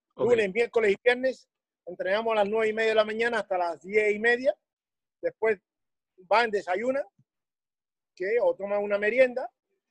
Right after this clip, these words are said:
Speaker 2: Empezamos de nuevo a las once hasta las dos y media. A las dos y media paramos, se duchan,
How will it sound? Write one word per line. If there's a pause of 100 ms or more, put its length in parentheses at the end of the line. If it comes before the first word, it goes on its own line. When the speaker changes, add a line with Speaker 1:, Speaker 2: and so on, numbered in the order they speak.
(260)
Speaker 2:
Empezamos
de
nuevo
a
las
once (100)
hasta
las
dos
y
media. (760)
A
las
dos
y
media
paramos,
se
duchan,